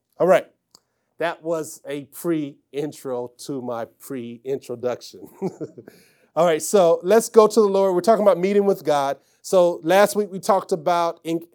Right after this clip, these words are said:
um, encountering, um, encountering God together.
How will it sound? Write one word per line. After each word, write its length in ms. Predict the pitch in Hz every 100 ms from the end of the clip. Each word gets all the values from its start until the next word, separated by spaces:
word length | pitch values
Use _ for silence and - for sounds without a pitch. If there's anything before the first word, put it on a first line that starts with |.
| -
um, 240 | 151 143
encountering, 840 | 147 151 - 196 190 202 190 185 180 - _ _ _ _
um, 460 | 143 147 139 131 123 _ _ _ - _ _ _
encountering 580 | 156 147 190 185 180 165
God 300 | 170 170 170
together. 640 | 175 147 160 147 160 160